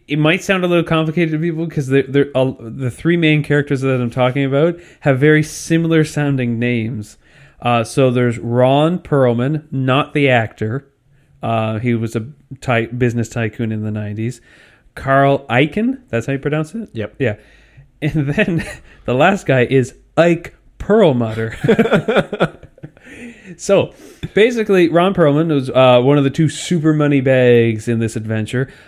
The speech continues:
Speaker 1: Uh, the one who fucked up Marvel the most, and he did. Um,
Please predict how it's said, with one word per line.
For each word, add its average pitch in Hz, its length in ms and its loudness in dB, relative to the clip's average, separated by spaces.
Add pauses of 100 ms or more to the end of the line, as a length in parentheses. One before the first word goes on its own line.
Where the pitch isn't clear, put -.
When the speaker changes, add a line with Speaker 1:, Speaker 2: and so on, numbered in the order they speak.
Speaker 1:
Uh, 120 280 2
the 123 120 0
one 131 300 0
who 120 260 0
fucked - 400 -4
up 123 120 2
Marvel 123 300 0
the 107 100 -4
most, 110 420 -4
and 113 160 -8
he 120 140 -2
did. 113 400 -6 (460)
Um, 113 500 -2